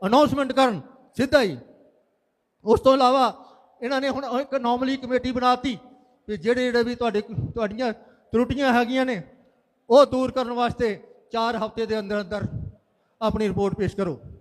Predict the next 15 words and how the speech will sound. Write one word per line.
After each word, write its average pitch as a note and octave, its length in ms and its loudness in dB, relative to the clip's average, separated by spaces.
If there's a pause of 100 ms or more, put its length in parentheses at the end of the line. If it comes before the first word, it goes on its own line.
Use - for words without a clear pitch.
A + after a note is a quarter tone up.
(720)
ਮੈਂ B3 200 2
ਮੁਲਾਜ਼ਮ A#3+ 420 -2
ਸਾਥੀਆਂ B3+ 420 -4
ਨੂੰ B3+ 200 -8 (340)
ਇਹ B3+ 160 2
ਬੇਨਤੀ A#3 340 -4
ਕਰਨਾ A#3+ 220 -2
ਚਾਹੁੰਦਾ A#3+ 440 -6 (760)
ਕਿ B3 220 2 (100)
ਪੇ C#4 420 2
ਕਮਿਸ਼ਨ C4+ 340 -6
ਦੀ C4+ 120 -4
ਰਿਪੋਰਟ C4 360 4
ਦੇ C4+ 120 -2
ਵਿੱਚ C4+ 260 -4